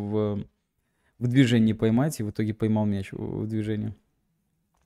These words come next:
Добрый вечер, Николай. Добрый вечер, Петр. Вот, ну, э, щас мы видим испытания, которые ребята не смогли пройти с первого раза. И очень, очень были этому расстроены.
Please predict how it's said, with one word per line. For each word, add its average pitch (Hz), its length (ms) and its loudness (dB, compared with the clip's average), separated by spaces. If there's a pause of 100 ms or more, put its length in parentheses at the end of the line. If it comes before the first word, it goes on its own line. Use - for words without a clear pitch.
(100)
Добрый 117 340 6
вечер, 107 260 2
Николай. 143 500 4
Добрый 113 320 0
вечер, 104 240 -2
Петр. 156 480 -2 (1300)
Вот, 117 300 4
ну, 160 200 6 (320)
э, - 40 2
щас 123 160 0
мы 139 80 4
видим 127 280 6
испытания, 151 520 2
которые 123 440 2
ребята 120 320 2
не 127 160 6
смогли 127 400 4
пройти 110 340 0
с 107 60 -8
первого 110 340 2
раза. 160 360 0 (960)
И 135 520 10
очень, 135 380 6
очень 127 340 6
были 120 180 8
этому 113 260 4
расстроены. 147 560 2